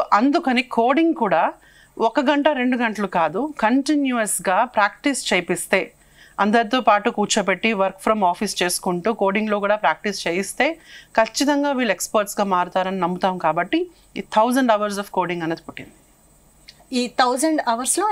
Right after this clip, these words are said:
Speaker 2: internship complete అవుతుంది?
Speaker 1: ట్వెల్వ్ హండ్రెడ్ అవర్స్ అంటాం. అంటే six మంత్స్ని మీరు Monday to Saturday, six days రావాలి. నైన్ థర్టీ to సిక్స్ థర్టీ, నైన్ థర్టీ to సెవెన్ థర్టీ, ఒక్కసారి ఇంకా అంతకుముందు ఎక్కువే అవుతుంది. ఒక చిన్న calculations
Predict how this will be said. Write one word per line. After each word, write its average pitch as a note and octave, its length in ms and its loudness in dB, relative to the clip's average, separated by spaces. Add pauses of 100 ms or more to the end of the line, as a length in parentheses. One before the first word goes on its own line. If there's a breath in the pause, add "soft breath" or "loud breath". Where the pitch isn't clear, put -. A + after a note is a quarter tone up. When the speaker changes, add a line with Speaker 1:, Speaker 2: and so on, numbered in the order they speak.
Speaker 2:
internship C#4+ 500 -4
complete G3+ 320 -6
అవుతుంది? - 280 -20 (460 soft breath)
Speaker 1:
ట్వెల్వ్ D4 240 4
హండ్రెడ్ D4 240 4
అవర్స్ F#3 260 0
అంటాం. D#3 300 -2
అంటే G#3 120 0 (100)
six - 280 0
మంత్స్ని C#4 460 0
మీరు A3 160 0 (140)
Monday G#3+ 300 0
to C4+ 140 0
Saturday, F3+ 360 0 (1200)
six G#3 220 -2
days A3+ 200 0
రావాలి. D#3+ 320 2 (500 soft breath)
నైన్ A3+ 200 2
థర్టీ A#3 220 0
to B3+ 140 0
సిక్స్ - 180 -8
థర్టీ, G#3+ 280 2
నైన్ G3+ 140 0
థర్టీ G#3 180 -2
to G#3 120 -4
సెవెన్ G3+ 220 0
థర్టీ, G3+ 220 0 (100)
ఒక్కసారి G#3 360 -2
ఇంకా G#3+ 140 0
అంతకుముందు G#3 440 -2
ఎక్కువే A3+ 240 -2
అవుతుంది. F3 300 -6 (500 loud breath)
ఒక G#3+ 80 -4 (120)
చిన్న B3 240 2
calculations A#3 500 2